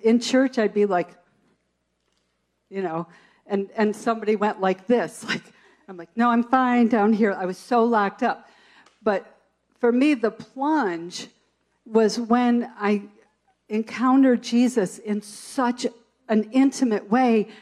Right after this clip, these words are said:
that it didn't matter. And I used to call it my, uh, don't care switch.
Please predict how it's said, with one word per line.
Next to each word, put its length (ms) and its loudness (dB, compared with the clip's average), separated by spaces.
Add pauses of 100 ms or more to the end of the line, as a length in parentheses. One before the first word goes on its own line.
(300)
that 180 2
it 240 0
didn't 340 -2
matter. 520 -2
And 260 -2 (360)
I 100 -6
used 340 0
to 80 -2
call 340 -4
it 140 -12
my, 220 0
uh, 680 -16 (1080)
don't 200 0
care 280 0
switch. 480 -12